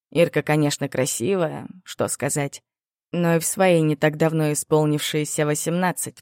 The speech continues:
порочно дальше некуда. Один только обведенный алым рот чего стоит.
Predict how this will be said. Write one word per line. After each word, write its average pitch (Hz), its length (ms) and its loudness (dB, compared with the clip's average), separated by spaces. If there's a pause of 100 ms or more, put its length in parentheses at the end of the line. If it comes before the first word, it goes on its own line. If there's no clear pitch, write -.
(140)
порочно 165 520 4
дальше 151 340 0
некуда. 143 560 -2 (540)
Один 180 360 2
только 180 380 4
обведенный 180 680 0
алым 180 360 2
рот 170 420 0
чего 139 280 -2
стоит. 135 580 -4